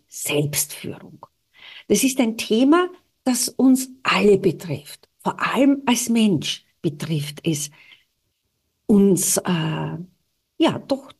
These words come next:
ziemlich stark mittlerweile. Und es ist ein Herzensanliegen von mir, heute zu diesem Thema,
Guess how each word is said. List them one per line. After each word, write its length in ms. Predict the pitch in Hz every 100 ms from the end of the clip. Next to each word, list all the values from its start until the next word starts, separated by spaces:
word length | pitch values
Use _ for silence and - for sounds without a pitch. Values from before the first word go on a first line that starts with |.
| -
ziemlich 300 | 320 294 294
stark 260 | - 147 190
mittlerweile. 680 | 151 147 151 - 113 - -
Und 200 | 196 220
es 160 | 214
ist 140 | 262 254
ein 100 | 220
Herzensanliegen 960 | 185 185 214 180 160 160 170 165 165
von 260 | - 170 160
mir, 300 | 170 254 294 - - - -
heute 300 | 180 185 -
zu 140 | 247
diesem 340 | 254 247 240
Thema, 440 | - 208 214 240